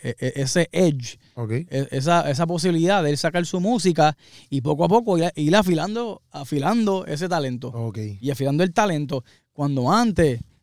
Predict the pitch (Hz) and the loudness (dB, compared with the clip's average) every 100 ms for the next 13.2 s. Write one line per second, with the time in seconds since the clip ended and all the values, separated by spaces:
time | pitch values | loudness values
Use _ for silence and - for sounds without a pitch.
0 | _ - 139 127 117 107 - 113 131 127 | _ -6 -2 0 0 -2 -6 -6 -4 -2
1 | 139 127 139 123 107 92 - _ _ - | -2 0 2 4 2 -2 -12 _ _ -16
2 | - - - - 127 120 113 - 139 110 | -14 -14 -16 -6 -2 -2 -4 -8 -10 -8
3 | 107 - 170 170 151 135 120 120 - _ | -12 -10 -6 -4 -4 -8 -10 -14 -20 _
4 | - 127 120 117 113 113 120 123 120 127 | -10 -6 -4 -4 -4 -4 -2 -4 -6 -8
5 | 117 110 120 113 107 - - - 120 117 | -8 -8 -8 -8 -10 -18 -20 -4 -2 0
6 | 123 113 117 120 143 143 120 120 120 107 | -2 -2 -2 -2 -2 -4 -6 -8 -4 -2
7 | 113 160 143 147 135 - - 113 139 151 | -2 -2 -2 -2 -4 -4 -12 -2 2 4
8 | 156 170 165 156 185 165 135 120 147 147 | 6 4 2 0 -2 -2 -4 -6 -6 -4
9 | 135 131 151 117 - 117 - 127 143 131 | -2 0 0 -2 -8 -10 -6 -6 -4 -4
10 | 120 - 120 123 131 92 - _ _ _ | -4 -4 -2 2 2 0 -8 _ _ _
11 | _ 143 131 160 131 101 113 _ _ - | _ 0 4 6 4 0 -8 _ _ -8
12 | 123 117 107 - - - 190 190 165 143 | -6 -4 -8 -16 -20 -8 -2 2 2 2
13 | 165 | 0